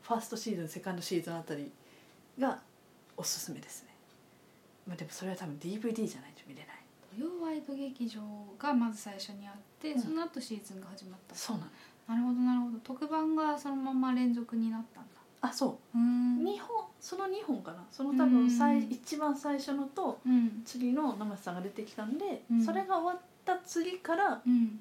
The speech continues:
Speaker 1: 最初は三ヶ月の連ドラだったの。
Speaker 2: うーん。
Speaker 1: 私が見始めたのはそこからなんだけど、
Speaker 2: うんうんうん。
Speaker 1: で、その次から多分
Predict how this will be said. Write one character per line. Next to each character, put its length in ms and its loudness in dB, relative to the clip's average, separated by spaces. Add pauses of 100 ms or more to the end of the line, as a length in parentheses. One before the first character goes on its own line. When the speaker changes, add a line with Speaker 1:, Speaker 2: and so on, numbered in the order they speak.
(120)
Speaker 1:
最 180 2
初 140 -2
は 80 2
三 260 -2
ヶ 80 0
月 180 -2
の 120 -6
連 160 -6
ド 60 -8
ラ 80 -6
だ 120 -12
っ 20 -18 (120)
た 60 -18
の。 60 -16 (160)
Speaker 2:
う 40 4
ー 20 10
ん。 580 10
Speaker 1:
私 200 10
が 80 2
見 160 4
始 200 2
め 120 4
た 140 -2
の 100 -4
は 80 -2
そ 160 -6
こ 140 -12
か 120 -4
ら 120 -4
な 100 -10
ん 80 -12
だ 80 -6
け 60 0
ど、 40 2
Speaker 2:
う 40 4
ん 40 6
う 40 8
ん 100 6
う 0 -
ん。 400 4
Speaker 1:
で、 60 4
そ 120 -4
の 140 -4
次 320 -4
か 140 -2
ら 80 -2
多 120 -4
分 100 -4